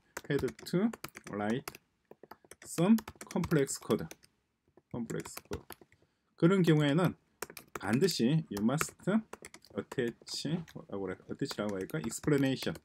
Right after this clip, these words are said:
explanation about the code. 그 코드에 대한 어떤 about your code. 설명을 적어줘야 돼요. 이 explanation을 우리가 코멘트라고 얘기를 합니다. 코멘트.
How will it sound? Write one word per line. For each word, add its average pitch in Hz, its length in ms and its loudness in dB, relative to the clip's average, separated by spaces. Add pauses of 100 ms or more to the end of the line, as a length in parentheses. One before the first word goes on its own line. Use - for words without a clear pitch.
(220)
explanation 107 800 -4 (1000)
about 95 340 -2
the - 140 -10
code. - 260 -4 (420)
그 127 140 -2
코드에 180 380 8
대한 143 420 2
어떤 143 440 -2 (1200)
about 120 260 2
your 101 180 -2
code. - 220 -10 (1600)
설명을 185 680 6 (120)
적어줘야 147 420 6
돼요. 104 300 2
이 156 80 2
explanation을 175 920 4
우리가 123 380 2
코멘트라고 147 560 2
얘기를 82 180 0
합니다. - 260 -20 (840)
코멘트. - 220 -8